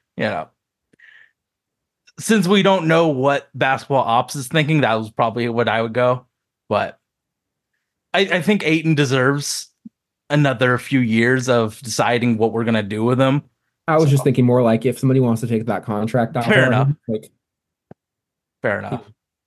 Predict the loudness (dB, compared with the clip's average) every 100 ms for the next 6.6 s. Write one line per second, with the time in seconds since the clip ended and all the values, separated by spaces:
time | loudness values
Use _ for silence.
0 | -18 -6 0 2 2 2 0 -2 -2 0
1 | 0 -2 -4 -4 -4 -2 0 -2 -4 -4
2 | -2 -2 -2 -2 0 -2 -4 -4 0 0
3 | 0 0 -2 -6 _ _ _ _ _ _
4 | _ _ _ _ -4 -2 0 0 0 0
5 | -2 -2 0 0 0 -2 -2 -2 -2 -2
6 | -2 0 0 0 0 0